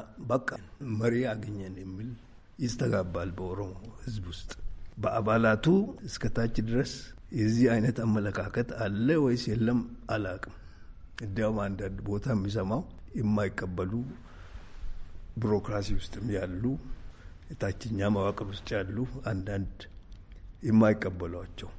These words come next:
ሰዎች ሊኖሩ እንደሚችሉ፣ ሆኖም ግን ህዝቡ፣ እ፣ እንደ ኦሮሞ ህዝብ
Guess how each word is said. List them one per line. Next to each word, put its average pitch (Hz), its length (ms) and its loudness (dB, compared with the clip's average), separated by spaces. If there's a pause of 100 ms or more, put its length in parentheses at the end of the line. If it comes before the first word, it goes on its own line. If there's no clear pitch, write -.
(340)
ሰዎች 98 380 4
ሊኖሩ 95 420 0
እንደሚችሉ፣ 90 560 -6 (460)
ሆኖም 120 400 6
ግን 110 180 0 (520)
ህዝቡ፣ 120 260 6 (600)
እ፣ 101 120 -4 (540)
እንደ 104 220 -4
ኦሮሞ 95 320 -2
ህዝብ - 260 -4